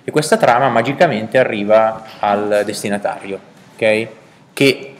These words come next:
in tutti i casi è di fatto collegato alla stessa rete locale, eh, del mittente, ok? Quindi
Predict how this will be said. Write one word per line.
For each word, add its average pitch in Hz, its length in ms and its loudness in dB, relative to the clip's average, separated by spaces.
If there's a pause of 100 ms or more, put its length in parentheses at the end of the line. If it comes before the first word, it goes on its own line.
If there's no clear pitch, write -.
(180)
in 113 160 -8
tutti 135 260 -6
i - 20 -2
casi 117 720 0
è 101 340 -2 (200)
di - 80 -18
fatto 104 280 -2
collegato 123 640 4
alla 110 120 2
stessa - 340 -2
rete 110 240 -2
locale, 104 520 -2 (560)
eh, 104 120 -2
del 101 140 -2
mittente, - 520 -8 (440)
ok? 147 240 2 (760)
Quindi 120 600 -2